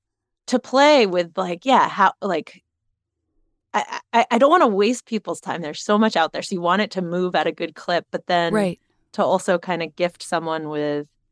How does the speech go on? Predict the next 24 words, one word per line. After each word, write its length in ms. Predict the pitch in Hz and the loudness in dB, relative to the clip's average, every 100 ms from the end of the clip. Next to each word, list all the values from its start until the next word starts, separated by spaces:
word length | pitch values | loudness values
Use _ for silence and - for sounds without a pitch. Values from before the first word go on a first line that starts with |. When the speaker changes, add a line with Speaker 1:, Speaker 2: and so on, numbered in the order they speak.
| _ _ _ - | _ _ _ -14
Speaker 1:
if 140 | 175 | -4
you've 180 | 190 175 | -4 0
delivered 640 | 185 165 190 240 240 226 | 0 2 4 4 4 4
them 240 | 208 208 208 | 4 4 2
to 160 | 208 | 0
a 40 | 185 | 0
moment 560 | 180 180 175 170 - _ _ _ _ _ _ _ - | 0 0 -2 -4 -8 _ _ _ _ _ _ _ -6
where, 220 | 180 160 | -2 0
like, 200 | 156 151 | -2 -4
the 80 | 147 | -10
suspense 680 | - - - - 180 175 165 | -10 -10 -8 -2 -2 -2 -4
or 60 | |
whatever, 340 | 160 190 175 156 | 0 2 2 0
the 80 | - | -6
storytelling 560 | - 180 180 185 170 | 0 0 2 0 0
has 180 | 165 156 | -4 -10
cleared 400 | - - 185 180 | -8 -4 -2 0
their 120 | 175 | -2
brain 280 | 160 165 151 | 0 -2 -2
of 160 | 147 160 | -6 -4
worries 520 | 160 170 160 156 156 | 0 2 2 -2 -6
and 220 | 143 143 | -10 -10
B 200 | 160 156 | -8 0
S. 400 | 170 143 147 - | 2 2 0 -2